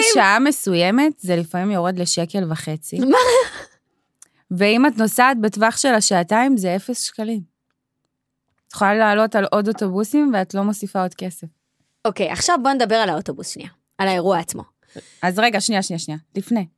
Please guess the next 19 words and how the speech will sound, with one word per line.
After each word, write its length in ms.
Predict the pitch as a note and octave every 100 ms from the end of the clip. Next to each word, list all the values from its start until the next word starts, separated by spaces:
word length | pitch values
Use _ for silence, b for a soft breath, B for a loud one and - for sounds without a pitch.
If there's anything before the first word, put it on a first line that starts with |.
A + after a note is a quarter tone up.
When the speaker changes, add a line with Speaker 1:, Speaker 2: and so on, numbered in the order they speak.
| _ F3
Speaker 2:
מהמם. 120 | G3 G#3
Speaker 1:
את 120 | G3 G#3
עומדת 540 | F#3 D4 F#4 F#4+ _
בתחנה. 580 | G3+ F#3 F3 - D#3+ F3+ F#3+ -
Speaker 2:
לא, 340 | G#3+ B3 F4 F#4
עוד 100 | B3
הרבה 180 | G3 C4+
לפני. 340 | - C#4+ B3+ - _ _ _ _ _
Speaker 1:
אז 100 | G3+
Speaker 2:
אמרו 140 | G#3
לי 80 | F#4
Speaker 1:
קדימה, 100 | G4
Speaker 2:
איזה 120 | - D#4
Speaker 1:
לפני. 120 | D4+
Speaker 2:
אפליקציה 340 | B3+ B3+ - B3+
להוריד. 380 | F#3 F3 F3 F#3+ _ _ _ E3+
Speaker 1:
מי, 140 | F3
אני? 420 | - - F3 F3+ - _ _ G3
Speaker 2:
את. 280 | - -